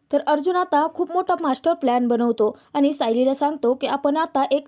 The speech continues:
चांगुलपणाचं नाटक रचायचं आणि त्यामध्ये आपण ग-, आपल्या घरच्यांना एवढंच दाखवायचं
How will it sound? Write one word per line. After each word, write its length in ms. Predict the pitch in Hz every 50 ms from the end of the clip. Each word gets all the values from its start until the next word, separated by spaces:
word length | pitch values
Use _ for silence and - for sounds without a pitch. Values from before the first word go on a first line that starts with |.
| -
चांगुलपणाचं 800 | 311 269 254 269 311 311 277 370 359 339 339 339 - 311 302 302
नाटक 360 | 277 220 220 214 233 226 226
रचायचं 500 | - 233 226 226 - 226 220 220 - 202 196 - - - - _
आणि 160 | - 247 277 302 285
त्यामध्ये 520 | 277 240 247 277 311 330 254 226 254 254 277
आपण 360 | - 277 277 269 262 285 320 269 _ _ 226
ग-, 120 | 208 202 - - -
आपल्या 340 | 269 - 311 294 254 254
घरच्यांना 460 | 285 247 277 269 269 - 302 311 320 311 -
एवढंच 340 | - 262 262 285 311 349 294
दाखवायचं 540 | 285 320 339 - 339 330 320 - - 269